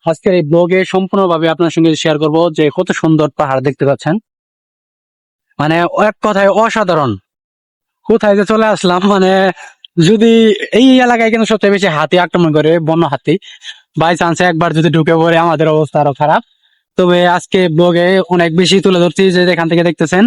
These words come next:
দেখতে পাচ্ছেন পাহাড়টা, দেখেন আপনারা কত সুন্দর লাগতেছে। সবচেয়ে বাস্তবে আরো বেশি সুন্দর লাগতেছে,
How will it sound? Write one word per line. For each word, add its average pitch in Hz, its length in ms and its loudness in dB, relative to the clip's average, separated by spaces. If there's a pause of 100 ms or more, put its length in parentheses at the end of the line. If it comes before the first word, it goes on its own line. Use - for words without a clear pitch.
(680)
দেখতে 175 200 -2
পাচ্ছেন 180 200 0 (100)
পাহাড়টা, 175 280 -2 (100)
দেখেন 170 260 0
আপনারা 175 260 -2
কত 180 100 0 (100)
সুন্দর 180 280 0
লাগতেছে। 165 340 -2 (540)
সবচেয়ে 202 320 0 (100)
বাস্তবে 214 400 0
আরো 185 140 2
বেশি 175 180 0
সুন্দর 190 280 2
লাগতেছে, 160 320 0